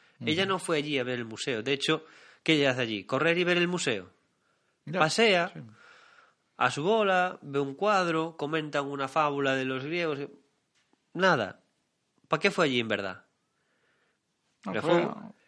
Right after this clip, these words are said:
Speaker 1: la fue a buscar el, en verdad, bueno, fue allí a morir.
Speaker 2: O sea, a
Speaker 1: entre
Speaker 2: morir,
Speaker 1: comillas.
Speaker 2: a morir, porque ella no va a renunciar a irse de allí, a
Speaker 1: No,
Speaker 2: pesar
Speaker 1: ella,
Speaker 2: de
Speaker 1: ella lo tiene claro.
Speaker 2: Ella
Speaker 1: O sea,
Speaker 2: no quiere renunciar a
Speaker 1: le
Speaker 2: irse.
Speaker 1: estuvo mintiendo al novio.
Speaker 2: <laughs>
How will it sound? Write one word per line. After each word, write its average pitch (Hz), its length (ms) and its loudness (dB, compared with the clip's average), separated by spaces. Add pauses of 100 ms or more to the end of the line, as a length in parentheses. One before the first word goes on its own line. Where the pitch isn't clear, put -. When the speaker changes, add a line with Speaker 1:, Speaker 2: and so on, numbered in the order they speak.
Speaker 1:
la 123 120 4
fue 165 120 2
a 190 40 2
buscar 190 260 2
el, 190 400 0 (1120)
en 135 120 4
verdad, 135 240 6
bueno, 107 200 0
fue 160 120 4
allí 208 280 0
a 120 80 0
morir. 110 400 -6 (220)
Speaker 2:
O 147 40 -10
sea, 135 80 0
a - 40 2
Speaker 1:
entre 135 120 4
Speaker 2:
morir, 156 140 8
Speaker 1:
comillas. 113 320 4
Speaker 2:
a 139 40 4
morir, 165 320 6
porque 165 260 4
ella 160 160 4
no 156 300 2
va 151 200 6
a - 40 4
renunciar 117 580 0
a 104 80 4
irse 107 260 -2
de 101 100 -2
allí, 92 280 -6 (120)
a 120 80 0
Speaker 1:
No, 143 100 4
Speaker 2:
pesar 139 280 4
Speaker 1:
ella, 175 240 4
Speaker 2:
de 190 60 0
Speaker 1:
ella 196 120 4
lo 196 100 4
tiene 190 180 4
claro. 117 360 2 (320)
Speaker 2:
Ella 139 100 -6
Speaker 1:
O 151 40 -2
sea, 143 180 6
Speaker 2:
no 135 60 -8
quiere 143 200 -2
renunciar 110 480 -6
a 120 40 -4
Speaker 1:
le 139 40 0
Speaker 2:
irse. - 80 2
Speaker 1:
estuvo 208 220 0
mintiendo 185 480 -2
al 151 200 0
novio. 92 360 -4 (220)
Speaker 2:
<laughs> 107 60 -8